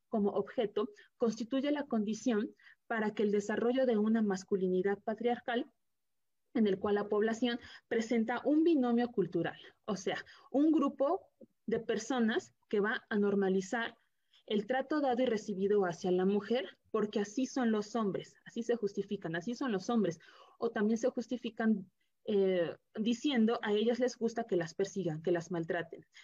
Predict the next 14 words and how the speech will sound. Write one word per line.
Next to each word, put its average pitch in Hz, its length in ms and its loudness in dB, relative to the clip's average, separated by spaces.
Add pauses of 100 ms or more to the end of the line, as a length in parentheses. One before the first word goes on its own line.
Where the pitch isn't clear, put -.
(140)
Pero 220 200 0
también 247 280 2
existe 269 480 0
otro 233 300 2
grupo 254 380 0 (260)
que 214 140 2
no, 226 480 2
o, 170 360 -2
obviamente 214 480 2
no 190 140 2
permisivo 214 520 0
ante 170 200 -2
estas 180 280 -4
conductas 262 520 -2